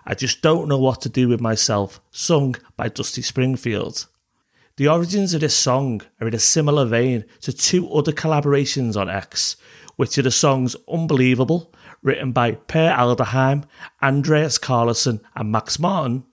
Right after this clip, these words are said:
and the song "Long, Long Way to Go", written by Wayne Hector and Steve Robson. They're all similar because they are songs not produced with a particular artist in mind at the point of inception, but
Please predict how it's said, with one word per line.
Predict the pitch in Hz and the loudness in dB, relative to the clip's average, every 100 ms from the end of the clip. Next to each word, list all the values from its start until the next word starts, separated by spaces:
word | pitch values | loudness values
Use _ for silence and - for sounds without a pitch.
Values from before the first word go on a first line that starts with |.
| _ _ _ - - | _ _ _ -16 -2
and | 151 | 0
the | 151 | 2
song | - 151 151 151 - _ - | 2 2 2 -2 -6 _ 2
"Long, | 143 147 | 2 4
Long | 147 143 | 2 2
Way | 135 139 | 2 2
to | - | 0
Go", | 127 147 117 95 _ - - | 0 2 2 -2 _ -16 0
written | 139 147 143 131 - | 0 0 -4 -6 -4
by | 110 | -2
Wayne | 110 135 147 131 | 2 4 2 0
Hector | 127 - - 120 113 - - | -4 -6 -2 -2 -4 -14 -10
and | 110 | -6
Steve | - 113 104 104 | -4 -2 -2 0
Robson. | 113 120 - 110 104 _ _ _ _ _ _ - - | -2 -2 -4 -6 -10 _ _ _ _ _ _ -8 0
They're | 151 | 4
all | 190 214 | 4 2
similar | - 175 180 160 113 - - | 2 2 2 2 2 -4 -18
because | - 139 147 | -4 0 0
they | 156 160 | 2 2
are | 175 | 2
songs | 151 - 143 135 113 - - - | 2 2 2 0 -4 -8 -12 -2
not | 156 190 | 0 0
produced | - 175 - 175 - | -2 -2 0 0 2
with | 151 | 0
a | 143 | -2
particular | - - 147 - - | -4 -2 0 0 0
artist | 131 123 117 117 - | 2 2 0 -2 0
in | 113 117 | 0 2
mind | 180 143 110 - | 4 4 0 -2
at | 113 | -4
the | 110 | -4
point | - 120 110 | -2 -2 -2
of | 113 | -4
inception, | 107 - - - - 135 131 - - - - - | -4 -2 -4 -4 -4 -4 -4 -12 -20 -20 -8 0
but | 160 156 | 0 0